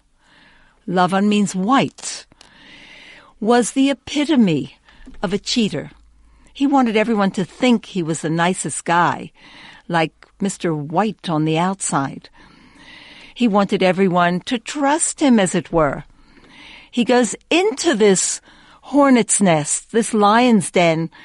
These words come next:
and there he's going to raise a pure family, children who are connected to God, connected to decency,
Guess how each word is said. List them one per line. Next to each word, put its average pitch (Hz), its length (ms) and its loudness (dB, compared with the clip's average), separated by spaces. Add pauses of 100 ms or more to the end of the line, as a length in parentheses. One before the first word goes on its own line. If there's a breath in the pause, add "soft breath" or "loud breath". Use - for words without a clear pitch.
(540 loud breath)
and 147 220 -4
there 180 340 2
he's 240 220 -2
going 165 260 -2
to - 160 -8
raise 175 680 2 (840 loud breath)
a 175 80 -6
pure 190 420 -2
family, 208 760 -2 (760 soft breath)
children 208 540 2
who 202 140 -2
are 175 120 2
connected 175 760 -2
to - 220 -8
God, 226 500 -4 (720 loud breath)
connected 202 600 0
to 165 120 -8
decency, 233 840 -2